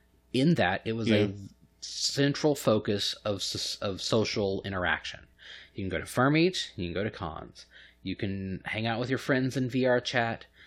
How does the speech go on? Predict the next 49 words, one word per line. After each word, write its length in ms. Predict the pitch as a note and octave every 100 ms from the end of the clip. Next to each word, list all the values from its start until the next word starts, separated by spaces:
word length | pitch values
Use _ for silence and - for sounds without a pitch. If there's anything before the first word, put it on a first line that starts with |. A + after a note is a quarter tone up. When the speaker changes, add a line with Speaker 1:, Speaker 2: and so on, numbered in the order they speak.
| - -
Speaker 1:
and 200 | G#2+ F#2+
be 140 | A#2+ E3
a 40 |
furry 440 | - D3+ D3 C#3+
amongst 320 | B2+ G#2 F2+ A2+
other 120 | C#3+
furries. 640 | - G#2+ G#2 G2+ G2+ - - _ _ _ _ _ _
And 100 | C3 F3+
you 20 |
even 140 | A3
have 240 | F#3 G3 E3
the 360 | E3 D#3 D3 -
external 540 | C#3 - - E3+ E3
pressures 400 | D3+ F3 E3+ C3
of 80 | G#2+
people 200 | - A#2+
coming 240 | - B2 A#2+
in 100 | A#2+
and 100 | A#2
calling 240 | A#2+ B2+
you 120 | B2+
a 40 | C3
fur 220 | - F#3
fag 320 | - E2+ E2+
that 80 | F2
gives 180 | A#2+ A#2
you 80 | A2+
that 140 | G#2
sort 160 | - G#2+
of 80 | G2
in-group 340 | B2+ A#2+ A2+
solidarity 760 | - A2 G2+ D3+ C3 F2 E2+ E2+ -
Speaker 2:
Mm-hmm. 420 | B2 A#2+ A2+ G2+ A2
Speaker 1:
that 320 | G#2+ G2 -
you 180 | A2 G#2
get 280 | B2 A2+ -
from 260 | A2 G2+ G2
going 220 | A2 G#2
out 160 | G#2
and 160 | G2 F#2
proselytizing 640 | - C#3 C3 A#2+ F#2+ F#2+ F2
to 60 |
people 360 | E2 G2 G#2 G2
and 100 | F#2+
being 160 | F#2+ F#2
told 200 | G#2 G2
to 60 |
fuck 180 | G#2 A2+
off, 340 | D#3 - -